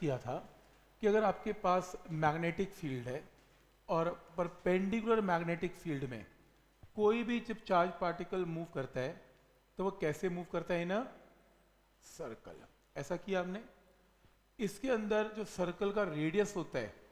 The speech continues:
उसकी वैल्यू क्या होती है, R is equal to M into velocity divided by B Q। क्या ये point clear है यहाँ तक? R is M B by B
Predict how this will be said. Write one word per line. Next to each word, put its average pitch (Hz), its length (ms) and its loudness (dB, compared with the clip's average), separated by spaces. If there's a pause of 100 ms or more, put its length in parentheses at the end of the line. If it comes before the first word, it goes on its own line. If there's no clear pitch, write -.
(480)
उसकी 220 320 -4
वैल्यू 170 320 0
क्या 190 160 2
होती 185 260 0
है, 190 180 2 (440)
R 156 280 6 (520)
is 202 160 -2
equal 196 420 0
to 208 120 0 (140)
M 220 280 2 (120)
into 208 320 -2
velocity 147 640 -2
divided 151 520 0
by 156 160 4 (680)
B 147 360 -6
Q। 110 120 -8 (320)
क्या 190 160 8
ये 202 160 2 (100)
point 190 320 0
clear 180 220 0
है 170 60 2
यहाँ 170 200 0
तक? 175 120 -6 (1800)
R 156 160 2 (120)
is 170 200 -4
M 165 140 -2
B 175 100 -2
by 165 140 -2
B 170 80 -6